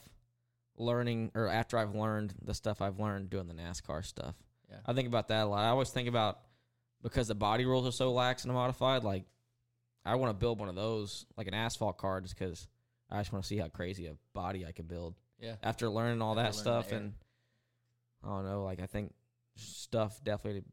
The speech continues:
Speaker 1: be done. Like, I've told people the ideas in my head <laughs> for modified stuff. Like, ask me, like, "What, what should you do for this?" And I tell 'em some ridiculous shit, and they're like, "Yeah, we're not gonna do that." <laughs>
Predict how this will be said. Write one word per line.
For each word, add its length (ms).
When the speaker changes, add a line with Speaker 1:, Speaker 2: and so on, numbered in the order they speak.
Speaker 1:
be 100
done. 360
Like, 200
I've 220
told 280
people 520
the 80
ideas 480
in 60
my 120
head 360
<laughs> 220
for 200
modified 480
stuff. 140
Like, 120
ask 280
me, 100
like, 140
"What, 260
what 140
should 140
you 40
do 120
for 100
this?" 400
And 140
I 80
tell 200
'em 100
some 400
ridiculous 480
shit, 300
and 160
they're 80
like, 180
"Yeah, 120
we're 100
not 100
gonna 120
do 160
that." 200
<laughs> 880